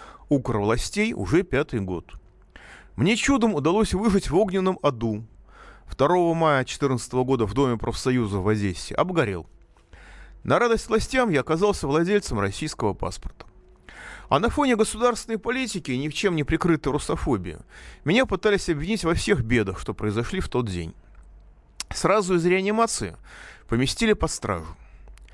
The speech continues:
Через три с половиной года Ильичевский суд оправдал меня по делу второго мая, но снова арестовали.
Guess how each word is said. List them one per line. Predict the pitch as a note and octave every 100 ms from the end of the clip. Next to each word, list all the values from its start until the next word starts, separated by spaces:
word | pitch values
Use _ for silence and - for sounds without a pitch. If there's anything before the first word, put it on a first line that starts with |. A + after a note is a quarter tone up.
| - - - -
Через | D3 E3
три | C4 D4
с | -
половиной | A3 A#3+ C4
года | F#3+ D#3+ E3+ D#3 E3
Ильичевский | D#3+ C3 - B3+ - G3+
суд | - B3+
оправдал | G3+ E3 D#3+ F3+ A3+
меня | G3+ F#3+
по | D#3+
делу | D3 G3+
второго | - F#3 G#3 G3+
мая, | F#3+ C3 F2+ D#2 - - - - -
но | A3+ -
снова | - A3+ B3+ F3 G2+
арестовали. | - - A2 F#2+ D2+